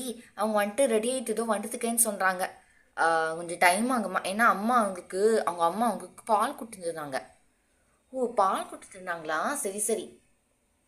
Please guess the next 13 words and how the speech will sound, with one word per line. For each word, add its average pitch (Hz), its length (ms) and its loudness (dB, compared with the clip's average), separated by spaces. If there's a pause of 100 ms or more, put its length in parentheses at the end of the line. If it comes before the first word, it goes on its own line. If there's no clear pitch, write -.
(840)
வரட்டும், 240 400 0
வரட்டும். 190 400 -4
அவங்க 175 260 -4
வந்தோடனே 220 300 2
நம்ம 226 180 0
விளையாட 190 320 -2
ஸ்டார்ட் 180 240 0
பண்ணலாம், 143 320 -6
ஓகேவா? 269 360 4 (1600)
ஆ, 175 100 -8
வட்டி, 175 400 -12
டான்ஸ் 170 260 -2
வட்டி, 190 500 -6